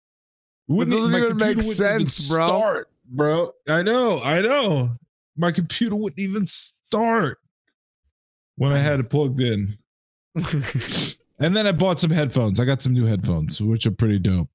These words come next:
Speaker 1: They're called, uh, Aftershocks. They're bone conducting headphones.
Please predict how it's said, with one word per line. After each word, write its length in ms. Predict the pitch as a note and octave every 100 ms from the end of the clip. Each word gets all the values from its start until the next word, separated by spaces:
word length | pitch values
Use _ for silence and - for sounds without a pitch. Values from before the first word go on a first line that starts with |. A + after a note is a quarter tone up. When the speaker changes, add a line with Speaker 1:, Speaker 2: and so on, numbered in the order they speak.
| -
Speaker 1:
They're 140 | A#2
called, 440 | - A2+ G#2+ F#2+ -
uh, 340 | F#2+ G#2 F#2+ -
Aftershocks. 1120 | G#2 G#2+ - A#2 G#2+ B2 A#2 A#2+ - - - - - _ _ -
They're 140 | G#2 F2+ -
bone 440 | A2 A2 A#2 A#2+ G#2
conducting 1200 | B2+ A#2 A2+ A2+ - _ - A2+ A#2 A#2 A#2+ A2
headphones. 840 | - A#2+ A2 C3 C3 C#3 B2 -